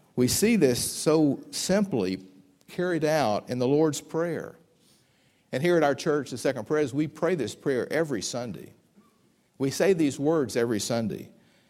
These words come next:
"And forgive us our debts as we also have forgiven our debtors."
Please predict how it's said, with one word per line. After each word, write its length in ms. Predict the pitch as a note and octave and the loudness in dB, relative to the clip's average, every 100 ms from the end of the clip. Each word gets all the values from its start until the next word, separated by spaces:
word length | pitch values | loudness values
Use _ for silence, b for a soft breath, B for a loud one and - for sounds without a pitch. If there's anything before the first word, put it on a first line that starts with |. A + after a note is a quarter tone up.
| b b | b b
"And 100 | B2 | -4
forgive 380 | C3 A#2+ F3 F3 | -2 4 6 6
us 160 | E3 | 2
our 240 | - C3 C3+ | 2 0 0
debts 580 | G#2+ C3+ A2+ F2+ - - | 0 4 4 2 -4 -6
as 180 | G#2+ | -4
we 160 | B2 B2+ | -2 -2
also 460 | D#2 B2+ D3 - A#2 | 0 -2 -2 -4 -2
have 180 | A#2 | -4
forgiven 540 | G#2 F#2+ F#2 C3 B2+ A2 | -4 -6 -2 -4 -4 -8
our 180 | G2+ G2 | -6 -8
debtors." 680 | F#2+ G2+ E2+ A1+ - - | -6 -6 -6 -10 -14 -14